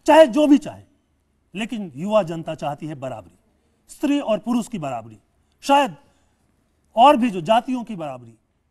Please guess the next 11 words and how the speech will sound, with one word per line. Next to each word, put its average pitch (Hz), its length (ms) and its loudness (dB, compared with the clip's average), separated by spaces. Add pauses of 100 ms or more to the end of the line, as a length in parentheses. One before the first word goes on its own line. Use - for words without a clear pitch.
(300)
हर 320 180 2
तरह 285 280 -4
की 254 140 -8
बराबरी, 127 440 -10
आर्थिक 185 360 -4
बराबरी 190 320 -4
भी 190 120 -8
चाहते 127 300 -16
हैं 110 120 -20
वो। 98 140 -20 (400)
और 190 340 -2